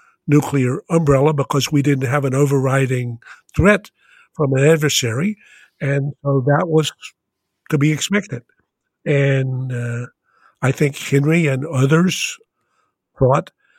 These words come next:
yes, it will be a big stretch to continue to persuade Germany or South Korea that they're better off within the framework of the nonproliferation regime and better off depending on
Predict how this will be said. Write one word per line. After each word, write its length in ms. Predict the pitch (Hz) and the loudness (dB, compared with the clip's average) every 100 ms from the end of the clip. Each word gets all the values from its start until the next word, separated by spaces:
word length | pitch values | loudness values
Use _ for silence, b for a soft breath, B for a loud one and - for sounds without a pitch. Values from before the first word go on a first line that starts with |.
| _ _ | _ _
yes, 560 | 131 123 160 196 - - - | -2 2 4 2 -2 -4 -4
it 200 | 147 147 | -2 -2
will 220 | 135 127 | -2 -2
be 200 | 135 131 | -2 0
a 140 | 120 - _ _ _ - | -2 -6 _ _ _ -8
big 200 | 131 120 | -6 -4
stretch 680 | - - 202 233 - - - b b b b b | -2 2 2 2 -2 -8 -10 b b b b b
to 120 | 156 | -6
continue 480 | 135 135 - 147 143 | -6 -6 -2 2 2
to 120 | 135 | 0
persuade 640 | 123 135 - 139 135 131 123 _ b b b b b b b - | -2 -4 -2 0 2 0 -4 _ b b b b b b b -4
Germany 480 | 120 139 147 156 214 | 2 4 6 4 2
or 200 | 127 101 | -2 -6
South 340 | - 127 135 - | 0 0 0 0
Korea 520 | 139 131 127 208 190 b b b b b 147 | 2 4 4 2 -2 b b b b b -4
that 160 | 120 | 0
they're 160 | 151 139 | 2 4
better 360 | 139 147 139 | 4 4 4
off 240 | 131 131 135 | 2 -2 -4
within 380 | 127 123 151 147 | -6 0 2 2
the 120 | 139 | 0
framework 440 | 156 143 139 135 - - _ b b b | 0 2 2 0 -4 -14 _ b b b
of 180 | - 135 | -4 -2
the 120 | 127 | -2
nonproliferation 920 | 123 123 139 131 139 131 135 131 135 127 | -2 0 0 2 2 0 0 -2 -2 -2
regime 540 | 117 123 123 143 180 B B B B B | -2 -2 -2 -2 -6 B B B B B
and 140 | 131 | -2
better 300 | 117 143 135 | 2 4 4
off 180 | 131 - | 2 -2
depending 440 | - - 147 143 131 | -2 2 2 2 0
on 320 | 131 131 | 0 -2